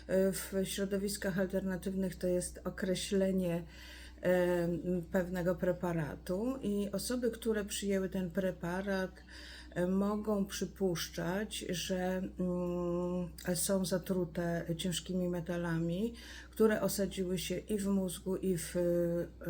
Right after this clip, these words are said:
głębokich warstwach wątroby.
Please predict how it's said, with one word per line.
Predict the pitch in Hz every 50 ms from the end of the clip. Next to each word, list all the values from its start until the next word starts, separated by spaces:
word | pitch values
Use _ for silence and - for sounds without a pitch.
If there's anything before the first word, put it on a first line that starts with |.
| 170 165 165 165 165 160 - - - - - - - -
głębokich | 160 160 - 190 190 180 185 175 180 202 208 208 202 196 170 156
warstwach | 165 180 175 165 - - 170 165 156
wątroby. | 156 170 165 160 160 - 165 156 139 - - - 147 135 151